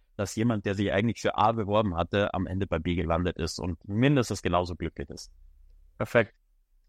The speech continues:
Speaker 2: Ähm, du hast vorhin von, äh, erzählt, dass ihr im Telefonat dann auch die Rahmenbedingungen erklärt. Ähm, zu den Rahmenbedingungen gehört ja auch, dass es eben ein triales Studium ist, wie ihr es nennt, äh, und ihr dann at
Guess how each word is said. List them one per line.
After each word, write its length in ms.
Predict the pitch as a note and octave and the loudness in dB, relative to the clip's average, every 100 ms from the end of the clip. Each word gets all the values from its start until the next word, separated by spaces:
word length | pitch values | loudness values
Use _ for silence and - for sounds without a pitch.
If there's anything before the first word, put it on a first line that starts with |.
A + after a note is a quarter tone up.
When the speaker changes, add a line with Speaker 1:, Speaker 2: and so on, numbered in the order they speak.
| _ _ _ _ _ - | _ _ _ _ _ 0
Speaker 2:
Ähm, 240 | D3 D#3+ | 2 4
du 100 | D#3+ | 4
hast 160 | F#3 - | 2 4
vorhin 300 | G#3 G3 F#3 | 4 4 2
von, 200 | - F3+ | 0 2
äh, 260 | D3+ D#3+ F3+ | 4 4 2
erzählt, 380 | D#3+ - F#3 F#3 | -4 0 2 2
dass 160 | D#3+ | -2
ihr 380 | F3+ D#3 D3+ D#3 | 0 2 4 2
im 180 | D#3 D3+ | -2 -4
Telefonat 560 | E3 D3+ C#3+ C3+ D3+ D#3 | -2 0 0 2 4 2
dann 140 | C#3+ | 2
auch 160 | C3+ C3 | 2 0
die 160 | B2 | -4
Rahmenbedingungen 640 | A#2 B2+ D3 C3 A#2+ A2+ A2+ | 0 2 2 2 0 0 -2
erklärt. 460 | - A2+ B2+ - - _ _ - | -6 0 0 0 -8 _ _ -2
Ähm, 340 | B2+ C3 C#3 - | 0 0 -2 -8
zu 120 | C#3+ | -4
den 140 | C#3 | 0
Rahmenbedingungen 480 | B2 D#3+ F3+ E3+ E3 | 2 0 0 0 0
gehört 280 | D3+ C3 D#3+ | 2 2 2
ja 120 | D3+ | 2
auch, 220 | C#3 D#3 - | 2 0 -2
dass 140 | C3+ C3 | -6 -4
es 140 | B2+ | -4
eben 180 | - C3+ | -4 -2
ein 200 | B2 B2 - | -2 -4 -6
triales 400 | C3+ C#3+ D#3+ F#3 | 0 4 4 2
Studium 340 | - F#3+ F#3 F3+ | 0 2 2 0
ist, 140 | - | -2
wie 120 | D#3 | -2
ihr 60 | D#3 | 0
es 120 | - | 0
nennt, 280 | D3+ E3 - | 0 0 0
äh, 200 | C#3+ C#3 | -2 -2
und 140 | D3+ - | -4 0
ihr 140 | D#3+ | 2
dann 120 | D3+ | 2
at 140 | C#3+ | 0